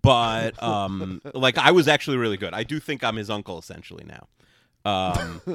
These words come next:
Speaker 2: <laughs>
Speaker 1: and so he, he also, like, I, I, you have to, you have to get your kids more into sports. Like I said,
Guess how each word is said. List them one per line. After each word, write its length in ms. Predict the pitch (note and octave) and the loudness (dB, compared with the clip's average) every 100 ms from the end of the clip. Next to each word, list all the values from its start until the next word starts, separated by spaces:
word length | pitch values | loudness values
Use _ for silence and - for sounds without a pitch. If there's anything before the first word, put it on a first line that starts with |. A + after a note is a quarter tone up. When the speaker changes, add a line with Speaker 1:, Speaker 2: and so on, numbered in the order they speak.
| - - | -10 -14
Speaker 2:
<laughs> 260 | - - - | -14 -12 -2
Speaker 1:
and 460 | C#3 C3+ C3+ C3 D#3+ _ _ _ _ | 0 2 0 -2 -4 _ _ _ _
so 600 | - - D3+ C3 B2 B2 - _ _ | -12 -2 2 2 2 -2 -6 _ _
he, 220 | D3+ C#3 - | -14 -12 -6
he 140 | D3 | 0
also, 240 | A#3 C4+ | 0 0
like, 380 | C4+ D#3 - - _ _ _ | 2 2 0 -8 _ _ _
I, 400 | B2+ C3 A#2+ C3 - - | -12 -12 -12 -18 -18 -20
I, 60 | A#2 | -20
you 160 | C3 E3+ | -10 -8
have 140 | C4+ - | -8 -8
to, 140 | D3 | -8
you 120 | D3 | -4
have 100 | A3+ | -4
to 60 | - | 0
get 100 | E3 | 0
your 100 | A2 | 0
kids 200 | D#3 C3 | -2 0
more 100 | C3+ | 0
into 120 | F#2+ | 0
sports. 400 | - D#3+ A2 - | -2 0 0 -2
Like 120 | C3 | -4
I 60 | B2+ | -4
said, 320 | - D#3+ C3+ | 0 0 0